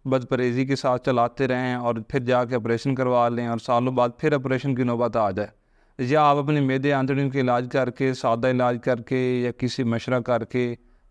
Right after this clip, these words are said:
परहेज़ करके आप इस मसले को कंट्रोल कर लें और ठीक कर लें। ये अब आप पे है। हमारा मशवरा यही है कि आप अपना ख्याल रखें, खुराक का ख्याल रखें, खुश रहें, वर्जिश करें।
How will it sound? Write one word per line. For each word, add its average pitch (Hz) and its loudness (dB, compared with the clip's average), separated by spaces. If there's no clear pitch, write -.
परहेज़ 127 2
करके 127 0
आप 123 2
इस 127 -2
मसले 120 0
को 120 -4
कंट्रोल 117 0
कर 123 0
लें 123 2
और 110 -2
ठीक 110 -2
कर 98 0
लें। 98 -10
ये 131 2
अब 127 4
आप 120 2
पे 135 2
है। 123 0
हमारा 131 2
मशवरा 143 0
यही 127 0
है 131 0
कि 127 -2
आप 123 2
अपना 123 0
ख्याल 120 2
रखें, 127 -2
खुराक 117 0
का 131 -2
ख्याल 123 0
रखें, 120 -4
खुश 135 -4
रहें, 123 -2
वर्जिश 117 -2
करें। 123 -2